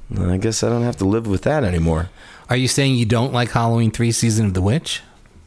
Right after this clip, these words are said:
Speaker 1: I, I, I always keep it on when it comes on. I've got no problem with it. But,
Speaker 2: Okay.
Speaker 1: uh, but, you know,
Speaker 2: 'Cause you said as
Speaker 1: Halloween
Speaker 2: long as Michael Myers is in it, so I thought maybe you were giving a, a swipe at that one.
Speaker 1: I might have said that.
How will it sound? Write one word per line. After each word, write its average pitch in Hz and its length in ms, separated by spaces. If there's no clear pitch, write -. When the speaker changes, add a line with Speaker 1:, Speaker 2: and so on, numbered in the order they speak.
Speaker 1:
I, 92 420
I, - 0
I 85 240
always 87 360
keep 98 220
it 95 60
on 113 240
when 87 80
it 80 80
comes 78 240
on. 80 160
I've 98 80
got 107 160
no 98 160
problem 98 420
with - 200
it. - 160
But, 85 300
Speaker 2:
Okay. 71 100
Speaker 1:
uh, 65 100
but, 85 120
you 101 100
know, 82 60
Speaker 2:
'Cause 120 120
you 123 80
said 120 280
as 90 80
Speaker 1:
Halloween 98 40
Speaker 2:
long 113 140
as 95 80
Michael 101 240
Myers 92 320
is 78 120
in - 100
it, - 100
so - 100
I - 40
thought - 220
maybe 98 140
you 95 60
were 95 160
giving 92 300
a, - 120
a 110 80
swipe - 440
at - 160
that 85 200
one. - 160
Speaker 1:
I 131 100
might 117 220
have 95 80
said - 280
that. - 200